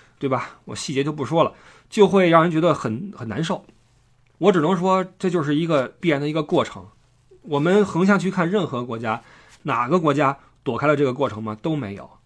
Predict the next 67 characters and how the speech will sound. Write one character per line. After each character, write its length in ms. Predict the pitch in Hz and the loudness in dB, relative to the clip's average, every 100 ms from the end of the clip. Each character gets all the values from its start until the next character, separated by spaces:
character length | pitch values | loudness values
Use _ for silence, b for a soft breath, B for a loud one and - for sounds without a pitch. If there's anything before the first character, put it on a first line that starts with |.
| - | -8
没 160 | 147 | 0
有 140 | 190 143 | 4 4
任 280 | 170 180 135 | 4 2 2
何 180 | 127 | -2
一 80 | 127 | -4
个 80 | 117 | -6
国 100 | 117 | -6
家 160 | 117 113 | -4 -6
可 160 | - | -4
以 80 | 107 | -6
逃 260 | 101 - 135 | -6 -2 0
离 300 | 139 117 - B B B | 0 -2 -4 B B B
初 320 | - - 175 | -12 -4 -2
期 300 | 170 - 147 | -2 -2 -4
的 180 | 127 104 | -2 -4
病 200 | 98 123 | -4 -6
毒 100 | 110 | -4
的 100 | 110 | -6
暴 240 | 110 98 | -4 -4
击。 260 | 98 110 123 _ _ _ - | -4 -10 -12 _ _ _ -12
生 260 | - 262 | -2 2
命 260 | 277 254 151 | 2 2 0
嘛， 140 | 110 - B _ | -2 -10 B _
我， 200 | - 147 | -16 -10
在 180 | 147 214 | 2 4
我 120 | 165 | 4
们 160 | 123 160 | 2 0
的 120 | 190 | 0
文 180 | 151 160 | 2 0
化 120 | 180 | 0
里 100 | 147 | -2
面， 180 | 123 123 | -4 -6
生 180 | - 185 | -4 -2
命 180 | 170 143 | -2 -2
是 80 | 135 | -2
最 120 | 165 | -2
重 120 | 131 | -2
要 120 | 113 | -4
的 80 | 104 | -6
事 160 | 95 113 | -8 -10
情， 140 | 95 | -12
对 60 | 101 | -12
吧？ 80 | 107 | -10
我 100 | 113 | -8
们 120 | 123 | -6
中 140 | 170 160 | -4 -2
国 80 | |
有 100 | 160 | 0
很 220 | 135 143 123 | 0 -2 -2
多 120 | 196 | 0
句 140 | 165 | 0
俗 300 | 139 - 127 | -2 -8 -6
话， 280 | 147 113 92 b b b b - | -2 -2 -4 b b b b -12
呃， 320 | 120 117 117 | -6 -4 -4
流 240 | 120 131 | -2 2
露 140 | 147 135 | 2 2
着 100 | 123 | 0
我 160 | 113 | -2
们 160 | 101 113 | -4 -4
的 380 | 127 113 107 107 | -4 -2 -4 -6
人 180 | 120 | -6
生 140 | 127 131 | -6 -4
观 160 | 131 | -4
和 240 | 117 117 117 | -6 -8 -8
生 180 | - 160 | -4 -2
命 180 | 135 | -2
观。 220 | 101 87 | -6 -12